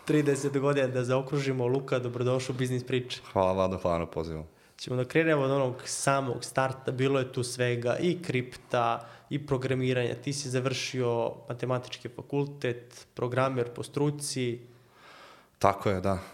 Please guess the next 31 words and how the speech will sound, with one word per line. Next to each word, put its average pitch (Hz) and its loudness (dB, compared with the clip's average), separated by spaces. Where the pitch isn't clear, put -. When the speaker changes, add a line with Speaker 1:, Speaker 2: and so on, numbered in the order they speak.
Speaker 2:
tako - 0
je, 87 -6
tako 98 2
je. 113 2
Međutim, 113 0
sam 123 2
start, - 2
e, 101 4
je 101 2
zapravo 110 2
počeo 110 2
pre 107 0
nekih 104 -4
dvadesetak 98 0
godina 90 0
i 95 -2
moja 98 0
I 98 0
T 104 -4
karijera 98 4
je 92 0
počela 101 2
bez 98 2
da 98 -2
sam 98 -2
ja 98 2
znao 95 2
da 92 -2
ona 90 0
počinje 90 -2
tada. 85 -2